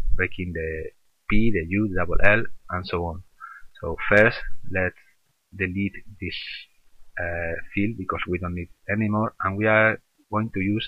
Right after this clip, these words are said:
a gravity spherical gravity field instead. So create it on the viewport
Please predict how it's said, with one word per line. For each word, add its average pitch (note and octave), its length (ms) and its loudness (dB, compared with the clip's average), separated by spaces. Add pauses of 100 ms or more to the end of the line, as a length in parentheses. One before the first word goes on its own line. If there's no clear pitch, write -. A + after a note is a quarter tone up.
(120)
a F2+ 100 0
gravity A#2 540 0 (200)
spherical B2 480 0 (720)
gravity G#2+ 340 4 (100)
field A#2 260 2 (160)
instead. G2+ 400 0 (920)
So F2+ 220 -2 (200)
create F#2 280 2
it F#2 180 2 (760)
on F2+ 120 -6
the F2 100 -2
viewport B2+ 500 2